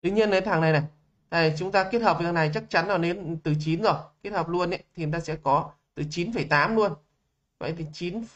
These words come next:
phẩy tám nhỏ hơn M, nhỏ hơn hai mươi mốt. Đó. Thế chín phẩy tám chắc chắn là đến, bắt, bắt đầu từ mười rồi.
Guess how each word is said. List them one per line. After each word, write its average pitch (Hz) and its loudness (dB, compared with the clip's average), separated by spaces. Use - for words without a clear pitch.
phẩy 147 -2
tám 165 0
nhỏ 156 0
hơn 180 -6
M, 160 -6
nhỏ 147 -4
hơn 170 -6
hai 170 -10
mươi 170 -6
mốt. 196 -2
Đó. 139 0
Thế - -14
chín 220 -4
phẩy 220 2
tám 185 2
chắc 226 -6
chắn 196 -2
là 202 0
đến, 180 -4
bắt, 160 2
bắt 160 -2
đầu 165 2
từ 165 -2
mười 156 4
rồi. 151 4